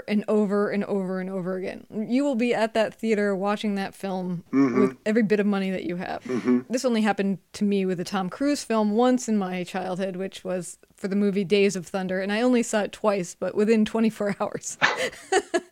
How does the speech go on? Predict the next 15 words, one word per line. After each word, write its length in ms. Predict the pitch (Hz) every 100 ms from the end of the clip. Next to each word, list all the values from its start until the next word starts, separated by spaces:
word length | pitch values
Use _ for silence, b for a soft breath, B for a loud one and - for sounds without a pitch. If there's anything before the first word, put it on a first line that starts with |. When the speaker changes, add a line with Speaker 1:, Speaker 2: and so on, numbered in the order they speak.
| B 480 359
Speaker 1:
So, 540 | - - - 226 185 - B 381 370 285 B _ _ _
something 340 | - 240 220
about 180 | 202 196
that 120 | 202 202
movie 260 | 208 208
struck 280 | 208 214 214
a 60 | 190
chord 400 | - 220 208 190
in 140 | 185
nineteen 400 | 196 196 208 190
ninety 360 | 190 202 190 190
when 140 | 196
it 60 | 180
came 200 | 214 202
out. 240 | 202 -